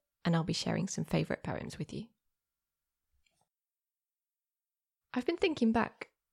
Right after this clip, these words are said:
and trying to remember when it was that I first started enjoying poetry. I remember that I had a couple of anthologies when I was a child,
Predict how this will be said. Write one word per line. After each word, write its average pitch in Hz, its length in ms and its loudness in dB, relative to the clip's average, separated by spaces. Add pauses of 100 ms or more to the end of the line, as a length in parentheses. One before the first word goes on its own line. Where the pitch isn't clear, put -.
(100)
and 190 80 0
trying 202 240 2
to - 160 -2
remember 180 460 4
when 160 180 2
it - 80 -2
was 170 200 0
that - 120 -6
I - 80 -2
first - 340 -2
started - 360 -4
enjoying 165 400 0
poetry. - 600 -8 (1300)
I 196 80 4
remember 226 320 8
that - 160 4
I - 40 2
had 190 180 0
a - 20 0
couple - 320 0
of 185 80 4
anthologies 185 720 2
when - 100 -4
I 52 40 0
was - 140 0
a - 40 -4
child, - 560 -2